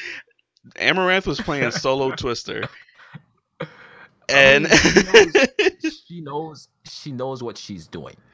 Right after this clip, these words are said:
Speaker 2: and she's, you know, she's, she's selling it. You know
Speaker 1: Yeah.
Speaker 2: what I mean? She's working it and she's selling it.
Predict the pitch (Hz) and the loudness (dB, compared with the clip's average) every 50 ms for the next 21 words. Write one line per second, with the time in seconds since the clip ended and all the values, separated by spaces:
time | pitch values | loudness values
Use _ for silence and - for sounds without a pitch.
0 | _ - 87 87 92 - - - 110 104 98 92 95 98 95 90 90 - - 113 | _ -16 -16 -14 -14 -16 -16 -14 -12 -12 -12 -12 -12 -12 -12 -12 -12 -14 -14 -14
1 | 104 87 - - - - 110 110 - - - 147 117 95 80 71 65 - _ _ | -14 -16 -18 -20 -18 -16 -16 -16 -16 -12 -10 -8 -8 -8 -10 -14 -20 -20 _ _
2 | _ _ _ _ - 85 98 104 127 120 104 107 110 104 - - 101 92 82 123 | _ _ _ _ -16 -12 -6 -4 -4 -4 -4 -6 -10 -12 -14 -14 -16 -12 -10 -8
3 | 147 165 151 - 156 147 139 - - - 107 - - 202 190 - - - - - | -8 -8 -8 -10 -14 -14 -14 -14 -14 -16 -16 -16 -16 -18 -18 -20 -20 -16 -10 -10
4 | 117 95 69 71 67 - _ _ | -10 -10 -10 -14 -18 -20 _ _